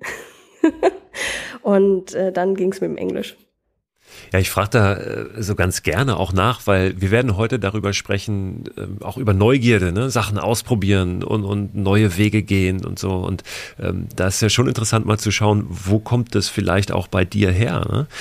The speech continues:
Speaker 2: Du hast gesagt, du bist in Magdeburg groß geworden, ist ja auch ehemalige D D R. Deine Eltern sind dann in die U S A. War da auch schon diese Neugierde bei deinen Eltern, so eine Triebfeder, darüber zu gehen?
Speaker 1: Ja, ich glaube,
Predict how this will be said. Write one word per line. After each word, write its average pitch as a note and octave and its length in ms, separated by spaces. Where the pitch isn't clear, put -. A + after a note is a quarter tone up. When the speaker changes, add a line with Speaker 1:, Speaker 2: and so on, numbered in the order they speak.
Speaker 2:
Du F#2+ 280
hast - 220
gesagt, G2+ 280
du - 80
bist - 160
in F#2 100
Magdeburg A#2+ 460
groß A#2+ 260
geworden, C3+ 380
ist A#2 120
ja - 80
auch F#2 260
ehemalige F2+ 800
D F2+ 200
D D#2+ 160
R. - 400
Deine G2 220
Eltern G2 280
sind G2 280
dann G#2+ 240
in G#2+ 140
die F#2+ 140
U G#2 180
S F#2+ 220
A. G2+ 400
War G#2 180
da A2 140
auch F#2+ 200
schon C3+ 360
diese G#2+ 240
Neugierde A#2+ 1120
bei G#2 200
deinen F#2+ 340
Eltern, C3 600
so B2 140
eine B2+ 160
Triebfeder, - 680
darüber C3 420
zu - 160
gehen? F#3 360
Speaker 1:
Ja, F3+ 140
ich - 140
glaube, G3+ 420